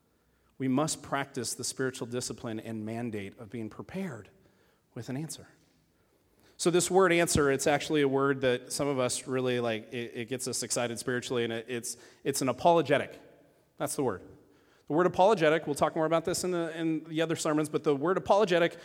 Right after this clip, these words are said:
means a defense, a defense. But here's the thing with the defense. The word also means an apology. That's wh-, the wor-, where we get the word apology, it comes from this word. But this is not you or I apologizing for our faith.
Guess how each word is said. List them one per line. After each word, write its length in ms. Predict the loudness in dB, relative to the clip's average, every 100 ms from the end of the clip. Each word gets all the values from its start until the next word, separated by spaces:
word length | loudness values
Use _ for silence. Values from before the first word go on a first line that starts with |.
| -4 2
means 240 | 4 4
a 60 | 2
defense, 720 | 0 4 4 4 -2 -6 -8 -18 _ _ _ _ _ -4
a 80 |
defense. 680 | -2 0 2 0 0 -6 -6 -12 -20 _ _ _ _
But 120 | 4
here's 180 | 4 4
the 140 | 2 2
thing 240 | 4 4
with 160 | 4 4
the 80 |
defense. 440 | 2 2 2 2 -2 4 6
The 80 |
word 180 | 10 10
also 320 | 10 8 6
means 460 | 4 6 6 4 -2 -8 -2
an 120 | 2
apology. 720 | 2 4 6 8 8 4 -4 -8 -18 -20 _ _ _ _ -2
That's 140 | 0
wh-, 200 | 2 4
the 140 | 6 8
wor-, 180 | 8
where 240 | 6 4 6
we 140 | 4
get 160 | 2 2
the 60 |
word 180 | 4 4
apology, 480 | 4 6 4 6 2
it 100 | 2
comes 260 | 4 4 2
from 260 | 2 4
this 200 | 4 2
word. 320 | 2 2 0 -8 -20 -20 _ _ _ _ _
But 140 | -2 2
this 180 | 2 2
is 160 | 4
not 280 | 6 6 4
you 160 | 4 6
or 180 | 8
I 160 | 6 6
apologizing 880 | 2 0 0 2 0 0 0 -2 -6
for 240 | -4 -2 0
our 80 |
faith. 480 | -2 -6 -6 -6 -12